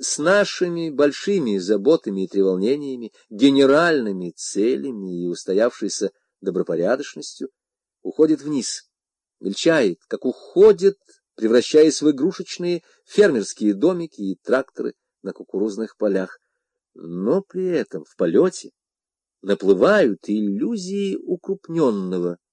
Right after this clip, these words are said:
видения мира, обретающие плоть реальности.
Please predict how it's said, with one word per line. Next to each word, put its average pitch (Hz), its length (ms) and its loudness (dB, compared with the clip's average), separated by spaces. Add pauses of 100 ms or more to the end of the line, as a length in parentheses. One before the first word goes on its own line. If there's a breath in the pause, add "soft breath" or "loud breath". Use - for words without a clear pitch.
(120)
видения 90 600 -4
мира, 90 320 -6 (720)
обретающие 101 720 0
плоть 110 380 -4
реальности. 135 600 -10